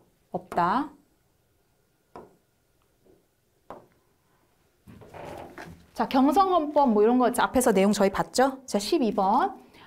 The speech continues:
우리나라의 수도가 서울인 점에 대한 관습헌법을 폐지하기 위해서는 헌법 개정이 필요한지 여부. 우리나라의 수도가 서울인 것은 우리 헌법상 관습헌법으로 정립된 사항이며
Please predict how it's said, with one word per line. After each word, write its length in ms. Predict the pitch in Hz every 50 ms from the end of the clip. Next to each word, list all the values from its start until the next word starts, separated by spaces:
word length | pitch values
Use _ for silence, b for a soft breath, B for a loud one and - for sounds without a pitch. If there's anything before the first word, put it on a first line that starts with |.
| B B
우리나라의 560 | 240 254 320 370 370 370 370 359 359 349 359 349
수도가 400 | 381 370 370 349 339 339 349 349
서울인 400 | 349 370 427 440 440 427 403 381
점에 200 | 349 320 320 302
대한 220 | 277 269 277 285
관습헌법을 840 | 285 226 214 - - 311 - - - 339 - - 311 302 302 302 302
폐지하기 460 | 359 392 359 370 392 370 359 320 233
위해서는 440 | 208 208 208 208 202 214 254 285 285
헌법 380 | 294 320 - - 349 349 339
개정이 360 | 349 226 - 208 208 233 254 247
필요한지 400 | - 262 262 247 240 233 240 220
여부. 220 | 196 202 - - - _ _ _ _ _ _ _ _ - - - - _ _ _ _ _ _ _ _ _ _ _ _ _ _ _ _ _ _ _ _ _ _ _ _ _ - 233
우리나라의 460 | 277 349 359 370 370 359 359 349 349
수도가 640 | - 392 392 403 392 392 - 240 233 247 269 262 262
서울인 340 | 294 359 381 392 381 381
것은 300 | 339 262 254 254 311 294
우리 240 | 262 226 233 294 320
헌법상 680 | 349 359 370 359 - 381 381 - - - - 349 349 339
관습헌법으로 880 | 339 - 208 208 226 233 349 339 - 349 320 330 - 330 302 294 294 285
정립된 600 | 294 - 208 190 214 269 277 269 - 302 277 285
사항이며 760 | 285 330 349 349 349 294 240 214 233 277 285 240 175 - -